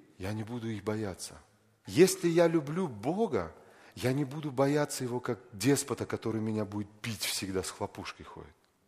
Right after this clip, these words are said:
Я буду другой страх иметь перед Богом. Если я люблю людей, я не буду бояться их, их мнений, их наговоров, разговоров и так далее, и так далее, что они мне сделают. Любовь вытесняет страх.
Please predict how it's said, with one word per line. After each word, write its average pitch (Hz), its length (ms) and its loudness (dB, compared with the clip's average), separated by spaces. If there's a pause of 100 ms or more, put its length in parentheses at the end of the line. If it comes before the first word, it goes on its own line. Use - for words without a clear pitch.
(120)
Я 101 140 -8
буду 98 180 -8
другой 107 280 -4
страх - 400 -8
иметь 90 160 -10
перед - 280 -16
Богом. 82 180 -10 (720)
Если 107 440 -6
я 151 160 -4
люблю 139 300 -10
людей, 101 400 -6 (320)
я 87 140 -10
не 95 80 -8
буду 98 200 -12
бояться 95 540 -4
их, 76 160 -12 (760)
их 117 200 -8
мнений, 101 520 -4 (400)
их 120 300 -6
наговоров, 107 760 2
разговоров 104 680 0
и - 20 -4
так 98 220 -6
далее, 101 260 -2
и - 40 -12
так 90 200 -8
далее, 92 200 -6
что - 180 -10
они 87 160 -8
мне 85 220 -12 (360)
сделают. 92 420 -6
Любовь 107 460 2 (400)
вытесняет 120 580 2
страх. - 440 -2